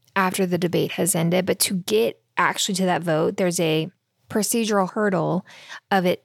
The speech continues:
taking sixty votes to cut off debate. You know, there are a lot of concerns about the filibuster. There's a lot of pro the filibuster. I think on the concern,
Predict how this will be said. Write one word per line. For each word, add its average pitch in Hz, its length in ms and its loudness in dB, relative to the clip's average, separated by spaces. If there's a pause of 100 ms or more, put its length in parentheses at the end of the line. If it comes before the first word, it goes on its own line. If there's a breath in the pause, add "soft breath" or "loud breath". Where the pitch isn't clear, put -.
(140)
taking 185 340 0
sixty 196 380 0
votes 165 400 0
to - 100 -4
cut - 460 -2
off 139 320 0
debate. - 560 -4 (680 soft breath)
You 220 120 0
know, 180 320 0 (260)
there 214 300 0
are 208 360 0
a 202 80 -2
lot 196 360 0
of 190 600 -2 (640)
concerns 269 680 0
about 240 240 0
the 233 80 -2
filibuster. 208 720 0
There's 180 220 0
a 175 40 -2
lot 170 200 0
of 196 100 -2
pro 226 380 0
the 220 160 -2
filibuster. 202 880 0 (420 loud breath)
I 247 60 -4
think 233 180 0
on 208 120 2
the 196 80 0
concern, 185 640 0